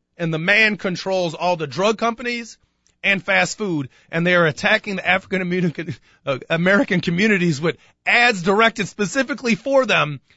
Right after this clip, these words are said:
and the food is not just supposed to get their money, but also to kill them in the long run, and get 'em addicted to the man's drugs, which will protect 'em fr-,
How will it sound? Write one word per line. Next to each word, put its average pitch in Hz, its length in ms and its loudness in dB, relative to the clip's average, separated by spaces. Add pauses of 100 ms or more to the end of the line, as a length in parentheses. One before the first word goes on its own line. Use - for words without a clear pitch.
(140)
and 190 160 0
the 185 60 4
food 294 380 4
is 196 160 0
not 226 180 2
just 220 180 -2
supposed 196 260 -2
to 180 60 -10
get 196 140 -2
their 180 80 -8
money, 190 240 0
but 156 160 -2
also 165 360 0
to 131 100 -6
kill 165 260 -2
them 110 240 -6 (300)
in 165 80 -4
the 165 100 -2
long 165 220 2
run, 143 120 -2 (200)
and 240 200 2
get 220 160 4
'em 214 100 4
addicted 202 440 2
to 202 100 0
the 165 100 0
man's 180 420 0
drugs, 156 640 0 (200)
which 185 240 2
will 202 120 4
protect - 460 2
'em 196 120 4
fr-, 185 120 -12